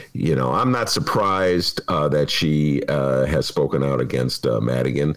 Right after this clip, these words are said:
Again, Madigan's not particularly popular, uh, with the north side of Chicago crowd. And, uh, I've talked about this a lot. I've written about it a lot. It used to be, uh, in the old days that,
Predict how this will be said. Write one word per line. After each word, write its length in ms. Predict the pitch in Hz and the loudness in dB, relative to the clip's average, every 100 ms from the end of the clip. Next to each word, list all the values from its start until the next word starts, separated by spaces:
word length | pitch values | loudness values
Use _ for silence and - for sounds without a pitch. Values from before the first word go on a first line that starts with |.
| - - - | -6 -10 -6
Again, 440 | - 101 76 53 - - _ - - - _ _ _ | -2 0 0 -2 -6 -10 _ -20 -20 -20 _ _ _
Madigan's 440 | 92 131 185 175 117 | -2 0 0 0 0
not 300 | 120 117 - | -2 -2 -4
particularly 440 | - 98 101 85 | -4 0 0 0
popular, 680 | - - 69 67 58 50 50 - - - _ | 0 -2 -2 -2 -2 -2 -4 -12 -20 -20 _
uh, 260 | - 62 60 | -2 0 0
with 280 | 67 69 - - | 0 -2 -4 -6
the 160 | - | -2
north 260 | 69 82 82 | 2 2 0
side 540 | - 64 65 64 55 - | -2 -2 0 0 -2 -4
of 180 | - 64 | -4 -2
Chicago 520 | - 71 65 53 50 | -4 -2 -2 -2 -4
crowd. 500 | - - 52 50 - - - - - - _ | -4 -4 -4 -6 -8 -20 -20 -20 -20 -20 _
And, 360 | 69 69 67 69 | -2 0 0 0
uh, 100 | 71 | 0
I've 120 | - | -2
talked 260 | 113 98 - | -2 -2 0
about 240 | 80 76 | -2 0
this 160 | 85 80 | 0 0
a 60 | |
lot. 440 | 64 65 64 - - - - | 0 0 -2 -6 -14 -20 -10
I've 100 | - | -2
written 160 | 82 60 | 0 2
about 260 | 65 69 67 | 0 0 0
it 80 | 64 | 0
a 80 | |
lot. 300 | 64 60 60 - | 0 0 -2 0
It 80 | 85 | 2
used 240 | 147 185 | 2 0
to 80 | - | 0
be, 400 | 101 90 87 71 | 0 2 2 0
uh, 220 | 65 73 | 0 2
in 140 | 67 76 | 2 2
the 100 | 82 | 4
old 200 | 107 101 | 2 2
days 480 | 95 90 82 73 - | 2 2 2 0 -2
that, 460 | 69 76 71 64 | 0 0 0 -2